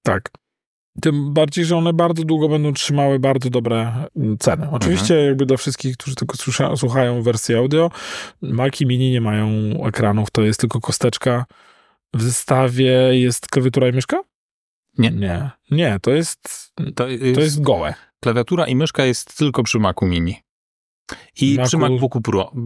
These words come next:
Speaker 2: e, MacBooku Pro, bo są
Speaker 1: Poczekaj,
Speaker 2: wbudowane.
Speaker 1: klawiatura i myszka są tylko przy iMacu, chciałeś powiedzieć?
Speaker 2: Y, są tylko przy iMacu.
Speaker 1: Tak.
Speaker 2: Tak. I przy MacBooku Pro, bo są wbudowane. <laughs>
Speaker 1: Gładzik jest wbudowany.
Speaker 2: Tak,
Speaker 1: Tak,
Speaker 2: tak.
Speaker 1: dobra. Także ja jestem zakochany.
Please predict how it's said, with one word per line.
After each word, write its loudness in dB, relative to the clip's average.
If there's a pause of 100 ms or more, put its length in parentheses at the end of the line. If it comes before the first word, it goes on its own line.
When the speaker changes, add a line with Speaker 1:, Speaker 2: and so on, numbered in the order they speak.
(180)
Speaker 2:
e, 0
MacBooku 0
Pro, 2
bo 0
są 0
Speaker 1:
Poczekaj, 2
Speaker 2:
wbudowane. 2
Speaker 1:
klawiatura 0
i -6
myszka -2
są 0
tylko 0
przy -2 (100)
iMacu, 0
chciałeś -8
powiedzieć? -6 (160)
Speaker 2:
Y, 4
są 0
tylko 0
przy 0
iMacu. -2
Speaker 1:
Tak. -2 (180)
Speaker 2:
Tak. -4 (160)
I 4
przy -2
MacBooku 0
Pro, 0
bo 0
są 0
wbudowane. -4 (120)
<laughs> -4
Speaker 1:
Gładzik 0
jest -6
wbudowany. -4
Speaker 2:
Tak, -12
Speaker 1:
Tak, -4
Speaker 2:
tak. -2
Speaker 1:
dobra. 0 (460)
Także 2
ja 2
jestem 0 (920)
zakochany. 0